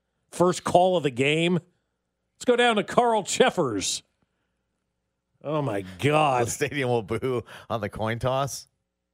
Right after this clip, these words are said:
Speaker 1: Correct me if I'm wrong. I don't know because I don't pay enough attention when I'm at the game. Do they introduce, they don't introduce the referee over the P A, do they?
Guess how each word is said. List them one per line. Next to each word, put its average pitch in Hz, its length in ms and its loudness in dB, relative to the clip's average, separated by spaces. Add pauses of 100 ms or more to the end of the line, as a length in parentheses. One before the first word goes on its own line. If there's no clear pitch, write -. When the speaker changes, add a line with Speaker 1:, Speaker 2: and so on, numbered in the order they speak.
(2000)
Speaker 1:
Correct 233 360 -2
me 220 80 0
if 180 120 -2
I'm 143 180 0
wrong. 131 220 0
I 127 120 0
don't 127 260 -4
know 120 220 0
because 120 240 -2
I 120 60 0
don't 117 140 -6
pay 123 120 -4
enough 117 240 -4
attention 123 420 -8
when 123 100 -4
I'm 123 80 -6
at 123 140 -8
the 127 60 -8
game. 127 180 -6
Do 127 100 -4
they 196 200 2
introduce, 143 580 -2
they 151 140 2
don't 123 160 -4
introduce 104 520 -4
the 78 120 -6
referee 104 440 -4
over 87 160 -6
the - 100 -18
P 78 300 -12
A, 110 200 -8
do 82 200 -16
they? 104 280 -6